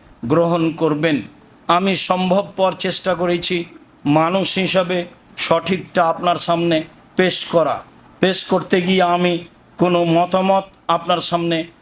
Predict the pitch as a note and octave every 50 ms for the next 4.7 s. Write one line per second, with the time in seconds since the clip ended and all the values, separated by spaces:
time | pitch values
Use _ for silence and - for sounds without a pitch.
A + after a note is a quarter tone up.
0 | _ _ - F3+ F3 D3+ - - - - E3 D#3+ E3 F3 E3+ D3+ C3 A2 F#2+ -
1 | - _ _ _ _ - - - - F3+ F3 E3+ E3+ E3+ D#3+ D#3+ - - - -
2 | - D3 F3 F3 F#3 F#3+ F#3+ F#3 - - G3 F#3 - F#3 F#3 F3 E3+ E3+ F3 E3+
3 | D#3+ - - F3+ F3 E3+ E3+ E3+ D#3+ D#3 - - - - _ _ _ _ F3 F3
4 | E3 - - - - F3 F3 F#3+ F#3+ F#3+ G3 G3 F#3